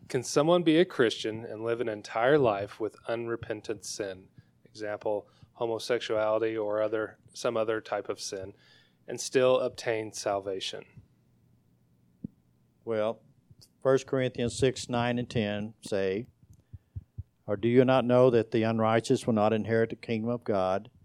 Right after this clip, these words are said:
Speaker 2: Do not be deceived. Neither the sexually immoral, nor idolaters, nor adulterers, nor men who practice homosexuality, nor thieves, nor greedy, nor drunkards, nor revilers, nor swindlers will inherit the kingdom of God." Then verse eleven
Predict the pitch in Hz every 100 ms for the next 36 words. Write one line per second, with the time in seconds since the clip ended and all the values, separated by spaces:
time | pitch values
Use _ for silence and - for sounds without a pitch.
0 | _ _ - 107 110 101 117 - 120 107
1 | 113 - _ _ _ _ _ - 107 107
2 | 104 101 123 110 - 117 113 110 113 113
3 | 120 123 101 98 95 98 110 110 113 107
4 | 123 117 104 101 95 110 113 113 123 117
5 | - 95 95 110 117 113 104 120 117 110
6 | 104 120 110 101 110 101 - 107 107 107
7 | 110 107 - _ _ _ _ _ _ -
8 | 101 95 127 123 127 113 113 98 117 127
9 | 127 127 117 104 123 123 127 135 110 110
10 | 101 104 107 110 123 127 123 107 95 92
11 | - 127 131 131 131 127 - - 107 107
12 | 98 117 113 - 113 113 113 104 117 107
13 | 101 92 - _ _ _ _ _ - 104
14 | 120 120 120 135 139 113 120